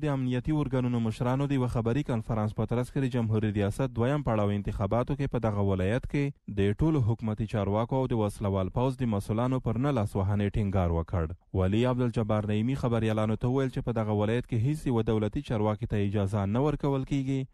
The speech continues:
چې دویم پړاو ټاکنو کې د مداخلې هڅه وکړي او یا د یوه مشخص کاندید په ګټه دولتي امکانات وکاروي.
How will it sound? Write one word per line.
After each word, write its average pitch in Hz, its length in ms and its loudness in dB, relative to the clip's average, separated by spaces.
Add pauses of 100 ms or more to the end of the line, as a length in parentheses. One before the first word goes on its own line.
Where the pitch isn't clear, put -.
(100)
چې 95 300 0
دویم 127 320 2
پړاو 107 260 2
ټاکنو 110 360 0
کې 135 140 -2
د 117 120 0
مداخلې 101 460 0 (100)
هڅه 117 280 0
وکړي 82 340 -2 (300)
او 92 40 4 (160)
یا 107 160 4
د 127 160 0
یوه 110 180 0
مشخص 110 480 -2
کاندید 101 340 0
په 98 140 2
ګټه 113 300 2
دولتي 95 420 0
امکانات 95 500 -2
وکاروي. 85 500 0